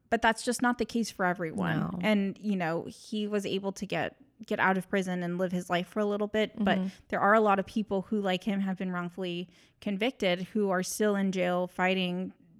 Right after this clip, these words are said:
Speaker 1: fighting for a second chance. So
Speaker 2: Mm-hmm.
Speaker 1: this is just a reminder that not everyone has a happy ending and that there are still people out there fighting, and it's kind of on us to help in whatever
Speaker 2: Mm-hmm.
Speaker 1: way we can.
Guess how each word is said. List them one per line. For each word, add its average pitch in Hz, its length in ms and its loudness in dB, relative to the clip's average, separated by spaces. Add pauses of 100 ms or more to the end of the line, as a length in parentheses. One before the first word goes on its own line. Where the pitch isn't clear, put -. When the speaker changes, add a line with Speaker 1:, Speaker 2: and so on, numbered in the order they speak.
Speaker 1:
fighting 190 440 2
for 185 200 -2
a 185 80 -2
second - 340 -6
chance. 202 500 -2
So 208 80 2
Speaker 2:
Mm-hmm. 208 80 2
Speaker 1:
this 214 160 -2
is 190 120 -4
just - 180 -8
a 202 60 -4
reminder 190 480 -2
that 165 260 0 (640)
not 185 200 2
everyone 202 340 0
has 196 200 0
a 196 60 -2
happy 190 320 -2
ending 185 320 -2
and 185 100 -4
that 175 100 -6
there 180 120 -2
are 180 40 -2
still 180 180 -6
people 190 280 -4
out 175 160 -2
there 170 100 -6
fighting, 170 440 -4
and 170 220 -8 (320)
it's 196 160 -4
kind 190 200 -2
of 180 160 -4 (180)
on 190 180 -4
us 175 240 -4
to 175 120 -6
help 185 320 -2
in 208 120 -2
whatever 214 260 2
Speaker 2:
Mm-hmm. 180 80 0
Speaker 1:
way 175 100 0
we 170 100 -6
can. 190 400 -2